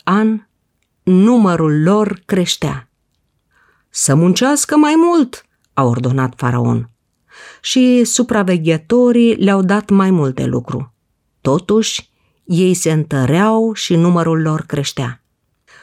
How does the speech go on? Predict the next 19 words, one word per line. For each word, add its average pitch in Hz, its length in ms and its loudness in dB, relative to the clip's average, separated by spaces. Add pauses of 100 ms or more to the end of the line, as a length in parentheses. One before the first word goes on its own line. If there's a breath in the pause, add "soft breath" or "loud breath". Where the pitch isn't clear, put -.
(380 soft breath)
„Bateți-i, 196 840 0
biciuiți-i!” 262 920 0 (380)
ordona 120 440 -2
faraon, 143 480 -2 (280 loud breath)
dar 220 220 0
cu 226 180 -2
cât 370 200 -2
erau 330 260 0
bătuți 247 440 0
mai 196 120 2
tare, 185 500 -4 (340)
cu 233 100 -2
atât 226 320 -2
se 233 160 0
întăreau 208 680 0 (160 loud breath)
și 240 200 -2
familiile 226 800 2
lor 240 380 0 (420)
creșteau. 180 680 -4